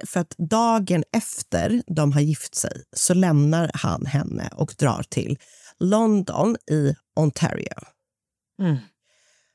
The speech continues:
Speaker 1: Eh, och även där då så har han, eh, mycket kvinnor omkring sig. Och efter att ha varit där ett tag så startar han då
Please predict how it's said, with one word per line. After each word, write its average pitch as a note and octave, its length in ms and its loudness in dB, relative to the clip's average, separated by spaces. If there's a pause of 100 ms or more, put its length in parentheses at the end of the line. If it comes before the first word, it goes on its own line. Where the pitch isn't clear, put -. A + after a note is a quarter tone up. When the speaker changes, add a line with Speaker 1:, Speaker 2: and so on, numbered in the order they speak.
(340)
Speaker 1:
Eh, G3 360 2 (160)
och G3+ 160 2 (280)
även A3 280 4
där B3 320 4
då A#2+ 240 -4
så E3 160 -2
har D3 300 0
han, C#3+ 400 0 (360)
eh, D3 220 0
mycket D3+ 260 0
kvinnor D3+ 560 0
omkring D3+ 360 0
sig. G3+ 300 -2 (100)
Och F3 160 0 (180)
efter F3+ 280 0
att E3+ 40 2
ha F3 60 0
varit F3 160 -2
där G#3 180 2
ett G3 200 -4
tag A2 340 2
så C#3+ 340 2 (380)
startar E3 440 0
han D3 200 2
då E2 200 -2